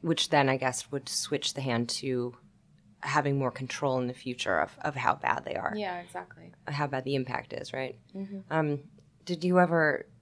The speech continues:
Speaker 1: did, were you ever raised with Sunday school, like, Noah's Ark and the notion of
Speaker 2: <laughs>
Speaker 1: floods? Like, was that something that stuck with
Speaker 2: No,
Speaker 1: you?
Speaker 2: I wasn't. <laughs> We weren't religious growing up, but
Speaker 1: Mm-hmm.
Speaker 2: people often joke that Noah was the first emergency manager. <laughs>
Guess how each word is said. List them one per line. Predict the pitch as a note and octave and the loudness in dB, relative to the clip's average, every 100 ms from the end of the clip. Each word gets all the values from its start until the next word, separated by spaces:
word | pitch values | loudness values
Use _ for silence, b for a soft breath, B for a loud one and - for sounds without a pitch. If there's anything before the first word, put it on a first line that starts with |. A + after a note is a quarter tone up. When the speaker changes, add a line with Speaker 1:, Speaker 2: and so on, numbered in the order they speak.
| - - - | -20 -20 -10
Speaker 1:
did, | E3+ D3+ D3+ | -8 -6 -2
were | E3 | 2
you | D#3+ | 4
ever | D#3 D#3 | 4 2
raised | C3+ B2 - | 2 2 -2
with | C3+ | -8
Sunday | - B2+ C3 | -2 -2 -2
school, | B2 - B2+ | -2 -2 -2
like, | B2+ B2+ | -2 -4
Noah's | C3 A#2+ A#2+ | 0 0 0
Ark | - G#2+ A#2+ - | 2 2 0 -4
and | C3 | -4
the | A#2 | -2
notion | G#2 C#3 - C#3 | 0 0 0 -2
of | |
Speaker 2:
<laughs> | - - | -2 0
Speaker 1:
floods? | C3 G#2 A#2+ - | 4 6 4 2
Like, | B2 - | 2 2
was | D#3+ | 6
that | E3+ C#3+ | 6 8
something | F#3+ D#3+ | 8 8
that | - | 6
stuck | - C#3+ C#4+ | 6 6 8
with | B3+ | 8
Speaker 2:
No, | A#3+ | 10
Speaker 1:
you? | A3 | 10
Speaker 2:
I | G#3+ G#3+ A3 | 12 12 12
wasn't. | G#3 G3+ F#3 F3+ F#3 A#3 - - | 10 8 8 8 8 8 8 8
<laughs> | |
We | B3+ | 6
weren't | A#3+ A#3 - | 6 4 2
religious | G3 F#3 F3 E3+ | 4 6 4 4
growing | - E3 D#3 D3 | 6 8 8 6
up, | C3 - - | 4 4 12
but | F#3+ F3 D3+ | 12 12 10
Speaker 1:
Mm-hmm. | - - - - | 0 -18 -8 -2
Speaker 2:
people | B3 C#4+ | 6 10
often | B3 - B3 A3+ | 12 10 8 4
joke | G#3 F3 E3 | 8 6 8
that | F3 E3 | 6 8
Noah | E3+ E3 E3 D#3+ | 6 8 8 8
was | D#3 D#3 D#3+ | 4 2 0
the | - D#3 | 0 0
first | - C#3+ - | 2 2 0
emergency | D3+ C3+ C3+ C3+ C#3 C3+ | 2 2 2 -2 -2 0
manager. | A2+ F2+ A2 - G#2+ | 0 0 0 10 12
<laughs> | C#4+ | 12